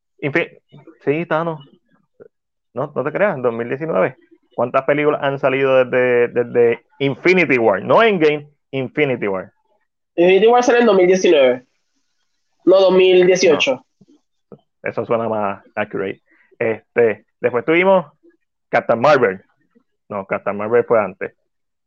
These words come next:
Speaker 1: Eh,
Speaker 2: The Infinity,
Speaker 1: eh,
Speaker 2: The Infinity War fue
Speaker 1: Endgame.
Speaker 2: Yes, sir. Endgame.
Speaker 1: Sp-, Spider-Man, Black Widow, más los shows de Marvel.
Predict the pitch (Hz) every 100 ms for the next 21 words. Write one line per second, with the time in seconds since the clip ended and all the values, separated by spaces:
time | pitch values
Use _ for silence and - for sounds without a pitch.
0 | _ 123 127 120 120 117 - 117 - 180
1 | 202 196 269 294 269 226 233 - 269 302
2 | 339 320 320 359 302 - 220 233 269 349
3 | 349 - _ _ _ _ - 127 113 95
4 | 101 - _ - - _ _ _ _ _
5 | _ _ _ _ _ _ _ _ _ _
6 | 139 156 147 117 113 117 _ _ - 110
7 | - 131 120 104 98 98 _ _ _ _
8 | _ _ _ _ _ _ _ - 113 104
9 | 120 131 113 95 107 _ _ _ _ _
10 | _ _ - 110 110 113 - - 120 120
11 | 127 123 113 104 98